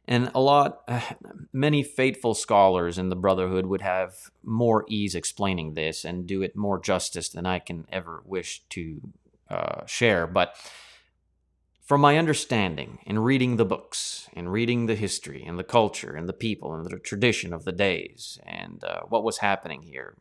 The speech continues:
on the eighth day, typically for a great length of time, many, many years,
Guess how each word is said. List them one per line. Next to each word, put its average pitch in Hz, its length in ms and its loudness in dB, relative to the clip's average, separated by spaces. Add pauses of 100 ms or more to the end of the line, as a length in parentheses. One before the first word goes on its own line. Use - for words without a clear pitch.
on 104 160 -2
the 110 200 -6
eighth 208 380 0
day, 90 380 2
typically 131 520 0
for 104 280 0
a 104 80 -4 (120)
great 185 360 2
length 143 400 0
of - 180 -4
time, 98 440 0
many, 165 160 -4
many 151 200 2
years, 104 500 2